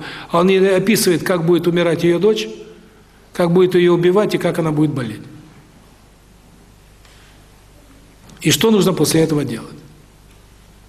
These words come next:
И вот я объясняю. Мы разбрасываем камни, мы их собираем. Вы забыли о Боге? Вы поклонялись наслаждениям, инстинктам?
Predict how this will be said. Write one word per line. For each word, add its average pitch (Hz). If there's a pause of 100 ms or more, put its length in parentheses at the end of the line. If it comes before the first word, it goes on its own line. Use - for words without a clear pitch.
(320)
И -
вот 190
я 214
объясняю. 147 (1500)
Мы 185
разбрасываем 165
камни, 120
мы 160
их 180
собираем. 139 (1300)
Вы 165
забыли 202
о 175
Боге? 127 (360)
Вы 165
поклонялись 196
наслаждениям, 147
инстинктам? 151